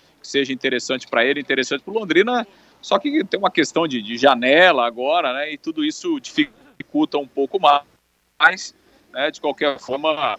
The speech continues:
o, o Jean tá fora aí do, dos planos do Londrina pra sequência desta Série B. O time retornou os trabalhos nessa segunda-feira, né, Linhares, depois de uma folga aí no final de semana, os jogadores se reapresentaram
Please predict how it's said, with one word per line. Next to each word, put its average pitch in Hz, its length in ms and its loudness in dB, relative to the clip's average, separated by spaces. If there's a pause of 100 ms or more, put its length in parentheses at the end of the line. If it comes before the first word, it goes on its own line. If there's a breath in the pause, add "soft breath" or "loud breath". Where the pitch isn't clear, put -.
o, 113 320 -12
o 120 100 -6
Jean 127 460 2
tá 139 140 6
fora 127 340 0
aí 120 160 -2
do, 123 120 -4
dos 117 220 -10
planos 127 340 -4
do 131 100 -4
Londrina 123 420 -4
pra 123 180 2
sequência 127 720 -4
desta 127 600 0
Série 143 480 0
B. 110 180 -2 (400 loud breath)
O - 40 -20
time 170 260 4
retornou 147 760 0
os 143 300 -2
trabalhos 143 460 4
nessa 139 180 -6
segunda-feira, 180 680 -4
né, 185 80 0
Linhares, 131 280 -4
depois 139 300 -8
de 147 60 -20
uma 135 140 -2
folga 139 320 -2
aí 131 80 -6
no 131 80 -18
final 127 260 -4
de - 100 -18
semana, 185 500 -2 (500 soft breath)
os 139 40 -20
jogadores 147 420 0
se 135 180 -2
reapresentaram 127 1000 0